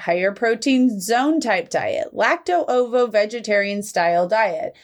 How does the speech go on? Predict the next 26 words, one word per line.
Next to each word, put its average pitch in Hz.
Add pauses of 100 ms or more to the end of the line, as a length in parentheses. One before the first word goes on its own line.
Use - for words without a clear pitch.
(300)
low 202
calorie 269
diet, 165
low 175
carbohydrate 214
diet, 156
low 320
fat 262
vegan 226
style 185
diet, 160
low 160
fat 226
diet, 156
low 294
glycemic 226
load 170
diet, - (340)
lower 311
fat 220
high 170
dairy 247
diet, 156
macronutrient 226
targeted 208
diet, -